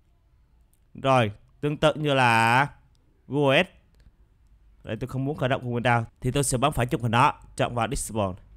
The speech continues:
Đó. Đó, nhớ nha, các bạn không muốn là phần mềm nào khởi động cùng Windows thì chúng ta sẽ Disable nó đi bằng cách là bấm phải chuột vào nó. Đó, như vậy là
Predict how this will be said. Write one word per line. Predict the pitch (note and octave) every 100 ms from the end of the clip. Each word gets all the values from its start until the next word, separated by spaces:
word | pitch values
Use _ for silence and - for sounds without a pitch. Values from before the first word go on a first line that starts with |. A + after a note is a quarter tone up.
| -
Đó. | F2 F2+ - - - _ - _ _ _ - - _ _ _ _ _ _ _ _ _ _ _ _ _ _
Đó, | F#2 G2
nhớ | A2+
nha, | D3 F#3 D3+ - _ _
các | -
bạn | D#3+ -
không | - C#3+
muốn | D#3
là | F#3 C3+
phần | B2+ B2
mềm | A#2+
nào | A2+
khởi | G#2+ A#2+
động | C3 A#2+
cùng | A#2
Windows | B2 A#2 -
thì | A2
chúng | B2
ta | C3+ A#2+
sẽ | - F#2+
Disable | A2+ - C3+ A2
nó | G#2+
đi | B2 - - _ _ -
bằng | G2
cách | B2+
là | B2+
bấm | G2+ B2+
phải | A2+
chuột | B2+
vào | G#2+
nó. | G2+ D#3+ - _ _ _ _ _ _ _ _ _ _ _ _ _ _ -
Đó, | G#3+
như | B3
vậy | A3 F3+
là | E3+ D3 D3 D#3+